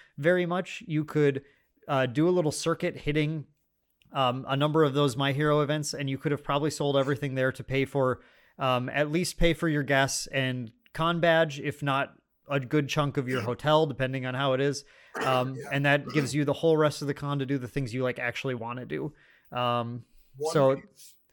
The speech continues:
Speaker 2: did the demo.
Speaker 1: Yeah, One Piece demos. Um, I know every year too, Bushy Road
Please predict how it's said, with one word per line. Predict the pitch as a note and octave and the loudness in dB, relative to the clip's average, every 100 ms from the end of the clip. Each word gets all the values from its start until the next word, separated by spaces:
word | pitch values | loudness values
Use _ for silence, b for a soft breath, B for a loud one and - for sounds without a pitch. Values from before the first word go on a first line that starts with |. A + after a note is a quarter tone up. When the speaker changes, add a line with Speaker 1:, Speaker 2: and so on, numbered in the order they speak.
| _ _ | _ _
Speaker 2:
did | C3 B2+ | -14 -12
the | - | -14
demo. | B2 B2 A#2+ A#2+ - _ _ - | -14 -14 -16 -18 -20 _ _ -2
Speaker 1:
Yeah, | C#3+ D3 | 4 4
One | C#3+ E3+ | 4 2
Piece | F#3 D#3 | 0 -2
demos. | - D#3 D#3+ D#3+ - | 2 2 2 -2 -4
Um, | C#3 C3+ | -4 0
I | D3+ | 2
know | G3+ | 2
every | G#3+ F#3+ F#3+ | 2 2 0
year | F#3+ | -2
too, | - E3+ | -2 -2
Bushy | B2 D3 F#3+ | 0 -2 0
Road | F3 F3+ F3+ | 4 4 4